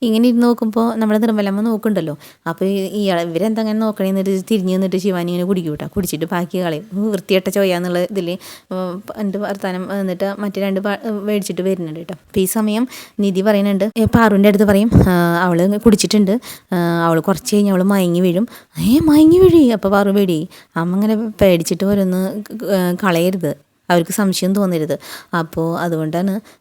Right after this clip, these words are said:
നമ്മോട് നേരത്തെ പറയുന്നത്. അപ്പൊ അവൾക്ക് എന്തെങ്കിലും ആയാലും ഒരു കുഴപ്പം ഉണ്ടാവില്ല. ആ, ഈ കഴി-, അവള് ബോധം കെട്ട് വീണ് കഴിഞ്ഞാ, ഏ, ഞാൻ ആ ഹോസ്പിറ്റലിലേക്ക് കൊണ്ടുപോകണം, വേഗം കാറിലെടുത്തിട്ട് ഹോസ്പിറ്റലിൽ കൊണ്ടുപോകണം.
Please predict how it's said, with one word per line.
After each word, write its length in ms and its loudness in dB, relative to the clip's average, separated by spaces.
നമ്മോട് 340 0
നേരത്തെ 340 0
പറയുന്നത്. 420 -2
അപ്പൊ 460 0
അവൾക്ക് 280 2
എന്തെങ്കിലും 300 4
ആയാലും 440 2
ഒരു 120 0
കുഴപ്പം 340 2
ഉണ്ടാവില്ല. 480 2
ആ, 200 -2
ഈ 140 0
കഴി-, 200 0
അവള് 540 -2
ബോധം 460 0
കെട്ട് 140 -2
വീണ് 200 0
കഴിഞ്ഞാ, 380 -2
ഏ, 360 -4
ഞാൻ 280 -2
ആ 100 -2
ഹോസ്പിറ്റലിലേക്ക് 540 -4
കൊണ്ടുപോകണം, 440 0
വേഗം 220 0
കാറിലെടുത്തിട്ട് 540 -4
ഹോസ്പിറ്റലിൽ 400 -2
കൊണ്ടുപോകണം. 340 -2